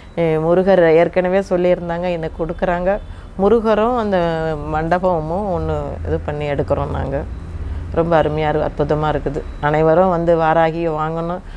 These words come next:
வாராகியோட அருளை எல்லாரும் பெறணும். இந்த வாராகி யுகத்துல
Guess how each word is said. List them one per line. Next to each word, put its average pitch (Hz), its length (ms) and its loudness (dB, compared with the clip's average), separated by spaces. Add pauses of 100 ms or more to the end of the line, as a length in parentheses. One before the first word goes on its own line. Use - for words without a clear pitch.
(160)
வாராகியோட 175 640 4
அருளை 165 540 2
எல்லாரும் 165 500 0
பெறணும். 165 340 -4 (180)
இந்த 156 140 -6
வாராகி 165 680 0
யுகத்துல 185 420 -6